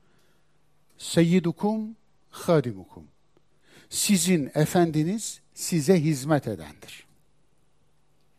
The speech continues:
Evet. Onun için Allah Resulü herhangi bir kalabalık geldiğinde hizmeti kendisi yapardı.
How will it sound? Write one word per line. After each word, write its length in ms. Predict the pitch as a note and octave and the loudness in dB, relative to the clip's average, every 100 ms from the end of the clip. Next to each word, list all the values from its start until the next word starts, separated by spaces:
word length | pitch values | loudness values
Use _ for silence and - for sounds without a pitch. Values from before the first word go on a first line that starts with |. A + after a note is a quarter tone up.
| _ _ _ _ _ _ | _ _ _ _ _ _
Evet. 240 | A#2 G#2+ E2 - - _ _ _ _ _ _ _ _ | -8 -8 -10 -20 -20 _ _ _ _ _ _ _ _
Onun 180 | C#3+ E3 | -2 -2
için 320 | F3+ - B2 - _ _ _ | -2 -4 -6 -10 _ _ _
Allah 340 | - C#3+ D3+ D3 | 2 2 2 -2
Resulü 480 | - C#3+ C#3 D#3+ E3 _ - - | -6 -6 -4 -4 -6 _ -20 -6
herhangi 680 | - D#3+ D3+ G#3+ A3 D#3 C#3+ | 2 2 2 0 0 0 0
bir 320 | C#3+ B2 G2+ - _ | 0 -2 -6 -18 _
kalabalık 600 | - E3+ E3 D3+ C3+ - | 2 6 6 4 0 -2
geldiğinde 920 | - C#3+ D#3+ C3 C3 A#2 A2+ D#3+ G#3 - _ _ - - _ _ _ | 2 4 4 0 -4 -6 -2 -2 -2 -6 _ _ -20 -20 _ _ _
hizmeti 760 | - D#3+ E3 C#3+ D#3+ E3+ - D4 | -6 0 0 0 -2 -2 -2 -4
kendisi 600 | - E3 C#3+ C3 - C3+ | -2 -4 -4 -6 -8 -8
yapardı. 520 | G#2 - - - - | -10 -12 -18 -20 -20